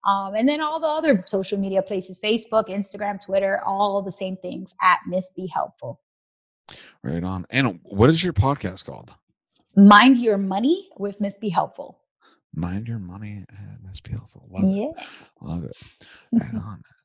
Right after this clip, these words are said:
Speaker 2: So I'm glad that you're sitting down for this one. Are you ready?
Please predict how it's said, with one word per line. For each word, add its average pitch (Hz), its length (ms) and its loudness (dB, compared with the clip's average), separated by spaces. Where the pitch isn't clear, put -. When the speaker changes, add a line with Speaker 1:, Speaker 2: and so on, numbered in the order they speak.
Speaker 2:
So 104 320 6
I'm 95 100 -2
glad 95 180 6
that 101 100 8
you're 98 80 6
sitting 101 240 2
down 90 200 4
for - 100 -6
this 90 180 2
one. 104 240 0
Are 95 80 6
you 92 120 6
ready? 110 300 6